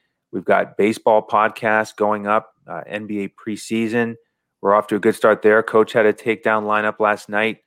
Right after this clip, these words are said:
Uh, we've got our golfers doing well. So great time to subscribe to the channel and join. Again, D F S coach talk dot com.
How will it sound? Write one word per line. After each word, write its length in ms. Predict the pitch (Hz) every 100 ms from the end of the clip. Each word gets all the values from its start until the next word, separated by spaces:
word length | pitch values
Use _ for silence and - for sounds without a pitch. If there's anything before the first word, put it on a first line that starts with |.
| _ _ _ _ -
Uh, 180 | 85 90
we've 140 | 90
got 180 | 101 92
our 100 | 87
golfers 500 | - 101 113 120 101
doing 260 | 110 107 101
well. 400 | 104 104 104 - _ _ _
So 380 | - 101 90 - _
great 340 | 110 131 147
time 320 | 147 143 143 135
to 420 | - 104 98 - _
subscribe 520 | - 104 - 123 131
to 80 | 123
the 100 | 107
channel 460 | - 117 120 127 -
and 260 | 95 92
join. 420 | 101 110 143 127
Again, 320 | 82 110 104 90
D 120 | 120
F 120 | 120
S 120 | 107
coach 260 | - 113 -
talk 200 | 104 -
dot 160 | 95
com. 360 | - 110 110